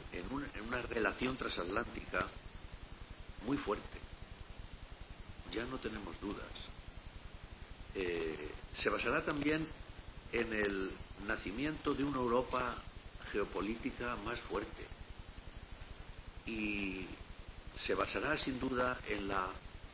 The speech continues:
aceleración de la reconfiguración del orden mundial. Acaba de citar Pascal, eh, parece ser que, que los, los pensadores van por el camino de, de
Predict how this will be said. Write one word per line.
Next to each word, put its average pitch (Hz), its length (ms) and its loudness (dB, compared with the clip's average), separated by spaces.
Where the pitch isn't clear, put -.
aceleración 101 920 4
de 104 80 8
la 98 100 6
reconfiguración 95 1120 2
del 107 160 4
orden 101 280 2
mundial. 82 380 -2
Acaba 107 340 0
de 104 220 2
citar 107 480 4
Pascal, 101 440 2
eh, 82 220 -2
parece 104 280 -4
ser 107 220 0
que, 95 200 -2
que - 60 -6
los, 78 200 -4
los - 180 -10
pensadores 107 580 4
van 95 160 0
por 92 120 -2
el 92 120 0
camino 98 380 -4
de, 87 120 0
de 90 60 2